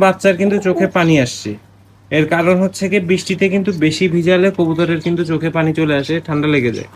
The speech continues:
যেহেতু ঠান্ডা গরমের ওয়েদার এখন, সেহেতু কিন্তু কবুতরকে একটু সাবধানে রাখতে হয়,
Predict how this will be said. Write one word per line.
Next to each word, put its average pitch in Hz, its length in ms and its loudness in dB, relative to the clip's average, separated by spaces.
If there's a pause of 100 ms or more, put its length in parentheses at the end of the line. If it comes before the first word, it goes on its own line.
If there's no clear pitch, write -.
(280)
যেহেতু 160 220 2 (100)
ঠান্ডা 175 220 2
গরমের 185 380 4
ওয়েদার 180 300 4
এখন, 196 320 0
সেহেতু 180 380 0
কিন্তু 185 280 0 (640)
কবুতরকে 165 440 4
একটু 202 240 -2
সাবধানে 196 420 2
রাখতে 185 280 2
হয়, 143 180 2